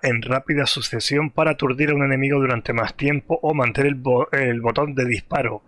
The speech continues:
para activar el modo disparo automático. La cadencia de tiro aumenta notablemente. Eh, voy a esperar a conseguir este. Ay, mira.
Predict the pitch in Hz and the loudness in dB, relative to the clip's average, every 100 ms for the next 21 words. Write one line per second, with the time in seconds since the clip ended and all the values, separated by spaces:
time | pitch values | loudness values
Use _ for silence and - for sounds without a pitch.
0 | - 147 123 - 131 139 139 147 139 - | -6 -2 -2 -2 0 2 2 2 2 0
1 | 135 131 123 110 107 - 101 - _ _ | 0 2 2 0 -2 -10 -12 -16 _ _
2 | _ _ _ _ _ _ _ _ _ - | _ _ _ _ _ _ _ _ _ -4
3 | 127 135 135 151 160 139 123 147 143 131 | -2 0 0 0 0 0 0 2 2 2
4 | 139 139 127 117 117 113 110 107 - - | 0 0 0 0 0 0 -2 -4 -4 -2
5 | 143 135 113 107 143 160 170 147 - - | 2 2 2 2 2 2 0 0 -2 -6
6 | 139 135 117 139 120 117 - 151 - - | -2 0 0 0 0 -2 -2 -2 -4 -12
7 | - _ _ _ _ _ _ _ _ _ | -20 _ _ _ _ _ _ _ _ _
8 | _ 60 _ _ _ _ _ _ _ _ | _ _ _ _ _ _ _ _ _ _
9 | - - - _ _ _ _ - - _ | -20 -20 -20 _ _ _ _ -20 -20 _
10 | 147 135 139 - - | -6 -4 -4 -4 -10